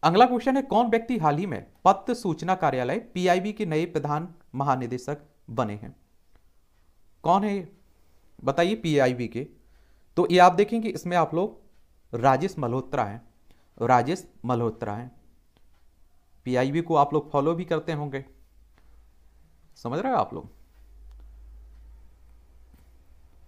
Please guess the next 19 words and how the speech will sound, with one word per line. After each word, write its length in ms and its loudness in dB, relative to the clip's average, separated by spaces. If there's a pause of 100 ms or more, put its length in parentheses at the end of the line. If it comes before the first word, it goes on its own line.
(180)
इसकी 240 -2
स्थापना 340 4
जून 260 -4
उन्नीस 380 -4
सौ 60 0
उन्नीस 560 -6
में 60 -6
हुई 240 -6
थी, 100 -8
समझ 240 -4
रहे 140 -4
हैं? 100 -10
नई 180 -2
दिल्ली 240 -4
में 100 -6
हेडक्वार्टर 420 -2
देखने 260 -6
को 100 -10
मिलेगा, 360 -8